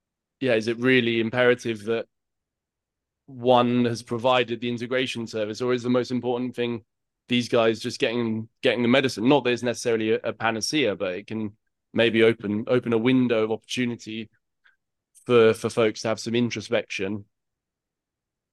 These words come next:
or, or to just completely rid them of, of their, you know, drugs, drug withdrawal symptoms, as, as, as in the case of, yeah,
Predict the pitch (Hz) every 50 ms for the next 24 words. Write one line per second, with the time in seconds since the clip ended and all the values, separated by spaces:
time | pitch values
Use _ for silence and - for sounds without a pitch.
0 | _ _ _ _ _ _ - 156 165 165 - 143 160 160 143 - - 117 104 120
1 | 110 - - - 131 123 117 110 127 135 107 113 110 107 117 120 117 107 113 113
2 | 110 110 107 98 - - - - 117 104 101 - 113 113 117 113 110 107 107 _
3 | _ _ _ _ _ _ _ _ - 120 113 107 104 104 104 107 - _ _ _
4 | - 131 127 143 - - - - - 120 110 127 127 123 117 - - - _ 123
5 | 120 120 104 113 139 147 147 131 113 - - 107 95 - - - 95 95 95 101
6 | 101 - - - - - - _ _ _ _ _ _ - 110 110 117 95 110 110
7 | 107 120 - 104 110 104 107 110 104 107 101 110 - _ _ - 120 110 - 113
8 | 113 110 - - 101 - - - 110 120 113 95